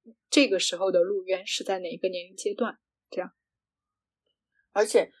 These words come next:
Speaker 2: 你看她，她也是学舞蹈出身的嘛，然后她的舞蹈跳得特别好，
Speaker 1: 嗯。
Speaker 2: 然后她的打戏也非常的飒。
Speaker 1: 对，她打戏很有力量感。
Speaker 2: 对。
Speaker 1: 嗯。
Speaker 2: 对。
Speaker 1: 身条也很好，就是仪态方面。
Speaker 2: 嗯。
Speaker 1: 而且她不是之前有演什么少年游？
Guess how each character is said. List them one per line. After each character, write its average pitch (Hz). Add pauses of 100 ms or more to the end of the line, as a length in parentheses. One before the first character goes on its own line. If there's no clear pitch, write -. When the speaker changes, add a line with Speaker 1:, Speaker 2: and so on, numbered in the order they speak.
(260)
Speaker 2:
你 196
看 214
她， 214 (120)
她 254
也 214
是 196
学 175
舞 175
蹈 185
出 -
身 -
的 160
嘛， 151
然 165
后 175
她 180
的 175
舞 160
蹈 156
跳 165
得 156
特 -
别 156
好， 160
Speaker 1:
嗯。 156
Speaker 2:
然 170
后 156
她 170
的 175
打 160
戏 -
也 160
非 233
常 -
的 202
飒。 -
Speaker 1:
对， -
她 254
打 202
戏 240
很 208 (140)
有 180 (240)
力 220
量 156
感。 165 (960)
Speaker 2:
对。 180
Speaker 1:
嗯。 170
Speaker 2:
对。 160
Speaker 1:
身 277
条 175
也 185
很 -
好， - (100)
就 -
是 180
仪 175
态 - (260)
方 185
面。 175
Speaker 2:
嗯。 - (360)
Speaker 1:
而 233
且 247
她 240
不 185
是 -
之 -
前 185
有 175
演 180
什 185
么 185 (360)
少 214
年 175
游？ 170